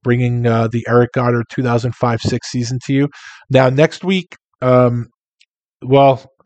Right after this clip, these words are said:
I guess, <laughs> I guess we'll see if I've advanced at all technologically. Uh, I will tell you right now, I am going to attempt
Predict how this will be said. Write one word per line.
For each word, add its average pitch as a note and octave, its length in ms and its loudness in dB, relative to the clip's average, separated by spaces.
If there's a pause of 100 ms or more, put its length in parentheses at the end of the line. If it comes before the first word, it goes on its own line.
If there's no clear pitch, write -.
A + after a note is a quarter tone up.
(280)
I B2+ 100 2
guess, D#3+ 380 2 (400)
<laughs> - 360 -18
I A#2+ 100 2
guess D#3+ 260 2
we'll E3+ 140 2
see D3 260 2
if C3 180 2
I've C3 200 2
advanced B2 480 2
at A#2+ 100 2
all A#2 280 2 (400)
technologically. A#2+ 960 -2 (420)
Uh, A2 360 0 (100)
I A#2 220 0
will B2 180 2
tell C3+ 320 0
you C3+ 140 0
right C3 280 4
now, B2+ 300 0
I B2 120 0
am A#2+ 100 0 (100)
going B2+ 320 -2 (100)
to C#3 120 -10
attempt - 720 -6